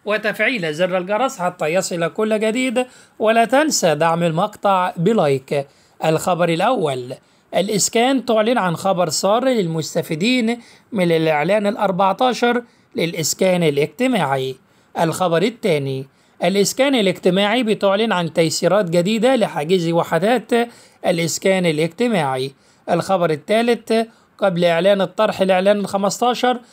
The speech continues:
ثلاث خطوات للتسجيل على موقع الإسكان الاجتماعي. تفاصيل الأخبار. الخبر الأول، الإسكان بتعلن عن خبر سار للمستفيدين من الإعلان الأربعتاشر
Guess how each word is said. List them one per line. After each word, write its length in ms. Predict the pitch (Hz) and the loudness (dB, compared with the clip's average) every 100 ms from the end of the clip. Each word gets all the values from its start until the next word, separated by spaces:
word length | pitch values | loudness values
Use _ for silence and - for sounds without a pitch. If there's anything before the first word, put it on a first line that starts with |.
| _ _ | _ _
ثلاث 260 | 214 220 196 | 0 2 0
خطوات 540 | 185 180 175 196 214 | -2 0 2 2 0
للتسجيل 640 | 202 170 196 165 185 240 254 | -4 -2 -4 -2 0 2 2
على 300 | 190 165 156 | 2 2 0
موقع 600 | 190 233 - 220 208 214 - _ _ - | 0 -2 0 2 0 -4 -10 _ _ -2
الإسكان 640 | 170 165 147 - 185 180 | 0 0 -4 0 0 0
الاجتماعي. 920 | 151 147 156 - 240 202 143 131 127 131 _ _ _ | 0 0 -2 -2 -2 0 -2 -4 -8 -12 _ _ _
تفاصيل 540 | 214 202 196 - 220 170 | -4 0 -2 0 0 0
الأخبار. 720 | 170 247 202 147 139 131 139 _ _ _ _ - | 0 -2 0 0 0 -4 -10 _ _ _ _ -2
الخبر 440 | 180 - 196 180 | -2 0 0 2
الأول، 640 | 247 - 175 147 147 147 - _ _ _ 185 | 2 2 2 2 -2 -4 -10 _ _ _ -4
الإسكان 720 | 220 214 - 247 269 277 202 | 0 -2 -2 2 2 2 -2
بتعلن 460 | 180 202 196 262 | 0 0 0 0
عن 180 | 202 165 | -2 -2
خبر 320 | - 196 175 | -2 -2 0
سار 360 | 143 190 214 254 | 0 0 0 0
للمستفيدين 1120 | 220 175 160 165 - 160 160 160 262 226 220 220 - - _ | -4 -4 -2 -6 -4 -4 -2 0 0 2 0 -2 -10 -20 _
من 160 | 180 165 | -2 0
الإعلان 580 | 160 196 151 156 214 196 | 0 0 0 2 0 0
الأربعتاشر 1080 | 180 202 185 185 180 247 233 - 226 220 | -2 -2 0 0 0 0 0 2 0 0